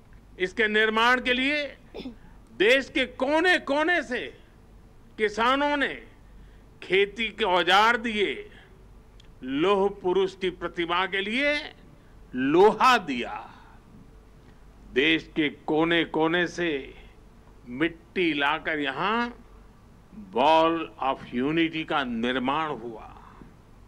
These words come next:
ये कितनी बड़ी प्रेरणा है।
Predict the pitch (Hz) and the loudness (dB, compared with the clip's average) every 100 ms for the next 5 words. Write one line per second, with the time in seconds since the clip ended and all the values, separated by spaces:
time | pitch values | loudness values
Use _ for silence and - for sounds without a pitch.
0 | - - - - - - - 190 - 240 | -20 -20 -20 -20 -20 -16 -4 -4 -2 -4
1 | - 302 320 311 311 330 330 220 233 285 | 0 6 6 6 6 4 4 4 6 4
2 | 349 285 233 135 | 2 0 -2 -6